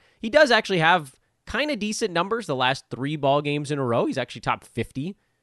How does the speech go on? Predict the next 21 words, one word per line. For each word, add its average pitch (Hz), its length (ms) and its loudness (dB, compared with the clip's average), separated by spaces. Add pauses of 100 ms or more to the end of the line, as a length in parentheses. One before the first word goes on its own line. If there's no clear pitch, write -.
(120)
in 107 180 -8
twenty-three 127 540 -6
minutes 117 300 -6
per - 160 -6
game. 98 260 -4
And 220 80 -2
yeah, 165 180 2
the, 143 160 0
you 120 120 -6
know, 87 100 -4
the 87 100 -6
steals, 104 580 -6
the 98 120 -8
rebounds, 95 440 -6
that's 107 180 -6
a, - 300 -18
sort 139 180 -2
of 110 80 -2
an 104 60 -6
unsustainable 95 640 -6
rate 95 280 -2